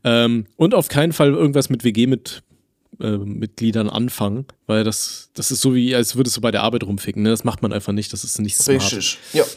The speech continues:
Speaker 2: zusammengefasst, Hygiene,
Speaker 1: Genau.
Speaker 2: Sauberkeit, ganz wichtig. Redet miteinander, also Kommunikation muss da stattfinden in der W G,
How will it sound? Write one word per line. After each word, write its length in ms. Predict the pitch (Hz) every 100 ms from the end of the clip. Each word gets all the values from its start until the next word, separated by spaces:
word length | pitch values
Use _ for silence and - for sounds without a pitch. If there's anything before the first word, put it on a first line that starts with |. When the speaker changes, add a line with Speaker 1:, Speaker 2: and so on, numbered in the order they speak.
| _
Speaker 2:
zusammengefasst, 680 | - 151 151 151 - 147 -
Hygiene, 200 | 139 117
Speaker 1:
Genau. 140 | 95
Speaker 2:
Sauberkeit, 540 | 92 123 120 117 113 113
ganz 260 | 113 123
wichtig. 540 | 123 120 - 117 120 143
Redet 240 | 147 165
miteinander, 480 | 135 104 123 131 139
also 220 | 101 107
Kommunikation 580 | 107 123 117 120 113 127
muss 160 | 127 -
da 120 | 127
stattfinden 480 | - 123 - 117 110
in 40 |
der 100 | 113
W 100 | 107
G, 240 | 98 104